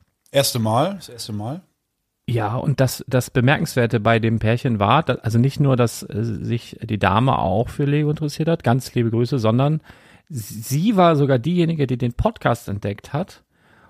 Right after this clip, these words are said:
Speaker 2: und dann ihrem, äh, Gatten, Freund, I don't know, äh, empfohlen hat. Aber ich hab gesagt, wo bist du denn falsch abgebogen?
Speaker 1: Ja,
Speaker 2: Da,
Speaker 1: Wahnsinn.
Speaker 2: bei Spotify. Ganz liebe Grüße.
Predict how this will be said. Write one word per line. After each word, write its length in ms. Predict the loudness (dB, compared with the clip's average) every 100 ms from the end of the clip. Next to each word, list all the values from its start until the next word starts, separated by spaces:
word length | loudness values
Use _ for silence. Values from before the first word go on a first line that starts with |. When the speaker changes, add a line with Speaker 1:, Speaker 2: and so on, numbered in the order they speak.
| _
Speaker 2:
und 200 | -2 0
dann 140 | 0 0
ihrem, 400 | -2 0 0 -4 -10 _ _ _ _ -20 -6
äh, 380 | -2 0 0 0
Gatten, 400 | -2 -2 0 -2
Freund, 540 | 0 2 2 2 -4 -14 -14 -8
I 200 | -4 -2
don't 240 | 0 0 0
know, 400 | 2 2 -2 -4
äh, 280 | -2 -2 -2 -6 -18 -10
empfohlen 360 | -8 -2 0
hat. 80 | 0
Aber 100 | 0
ich 20 | 0
hab 60 |
gesagt, 180 | 2 0
wo 60 | 0
bist 240 | -4 -2
du 80 | 2
denn 140 | 2 2
falsch 280 | 0 0 -4
abgebogen? 560 | -6 -6 -2 -2 -2
Speaker 1:
Ja, 100 | -4
Speaker 2:
Da, 60 | -2
Speaker 1:
Wahnsinn. 100 | 2 2
Speaker 2:
bei 60 |
Spotify. 720 | 4 2 4 2 0 2 2 -2 -12 -12 -10 0
Ganz 340 | 2 2 0
liebe 240 | 0 0 0
Grüße. 400 | -2 -4 -4